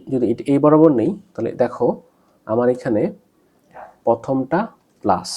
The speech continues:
এরপর একটা মাইনাস, এরপর একটা প্লাস, এটা মাইনাস, এটা প্লাস, মাইনাস, প্লাস, এভাবেই তো সূত্রটা যায়। তাহলে এই সূত্রটা আমরা যদি কাজে লাগাই, তাহলে এটার জন্য কি আসবে? প্লাস শূন্য, তার সাথে ভিতরে যাই নেই, শূন্যই আসবে,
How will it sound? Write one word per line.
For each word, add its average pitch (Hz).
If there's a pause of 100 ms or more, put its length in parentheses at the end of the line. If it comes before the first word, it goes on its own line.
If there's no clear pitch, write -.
(720)
এরপর 123
একটা 127
মাইনাস, 127
এরপর 165
একটা 123
প্লাস, 98 (160)
এটা -
মাইনাস, 131 (140)
এটা -
প্লাস, 95 (580)
মাইনাস, 117 (180)
প্লাস, 90 (160)
এভাবেই 147
তো 185
সূত্রটা 117
যায়। - (480)
তাহলে 113
এই 113
সূত্রটা 123
আমরা 120
যদি 113
কাজে 104
লাগাই, 95 (1000)
তাহলে 113 (200)
এটার 135
জন্য 135 (100)
কি 147
আসবে? 127 (680)
প্লাস 113
শূন্য, 135 (200)
তার 120
সাথে 135
ভিতরে 123
যাই 123
নেই, 127
শূন্যই 135
আসবে, 123